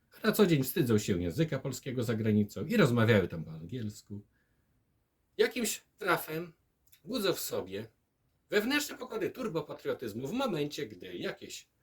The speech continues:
ugrupowania antysystemowe z Polski i z Niemiec dogadają się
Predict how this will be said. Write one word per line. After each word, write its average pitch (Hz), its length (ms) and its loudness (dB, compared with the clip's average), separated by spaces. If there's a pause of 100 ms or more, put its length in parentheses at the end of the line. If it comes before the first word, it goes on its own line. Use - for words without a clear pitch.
(160)
ugrupowania 175 580 -2
antysystemowe 101 840 -8 (240)
z - 120 -20
Polski 214 500 -6
i 127 40 -4
z 110 120 -4
Niemiec 110 580 -6 (500)
dogadają 170 640 2
się 135 340 -8